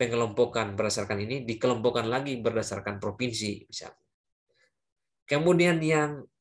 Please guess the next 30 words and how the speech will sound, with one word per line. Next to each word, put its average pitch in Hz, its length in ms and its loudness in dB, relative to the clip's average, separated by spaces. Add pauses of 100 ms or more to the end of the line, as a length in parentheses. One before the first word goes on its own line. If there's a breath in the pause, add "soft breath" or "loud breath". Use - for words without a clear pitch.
(160)
orang 156 220 4
miskin 170 340 2
sendiri, 156 480 -2
baik 131 320 0
itu 131 240 -4
yang 123 240 0
A 120 80 -2
P 117 80 0
B 113 160 -2
D 123 60 4 (100)
maupun 123 400 -8
A 107 80 -4
P 95 160 -8
B 101 160 -6
N. - 60 -16
Jadi 117 180 0
kalau 143 160 4
ada 143 160 4
orang 135 300 4
yang 123 60 -4
sakit 127 280 -2
dari 123 240 2
golongan 117 320 2
ini, 143 80 -8
diambil 113 400 -2
dari 117 320 0 (800)
kantung 117 480 -2
ini 98 240 -4
saja, 113 640 -4
gitu. 95 140 -20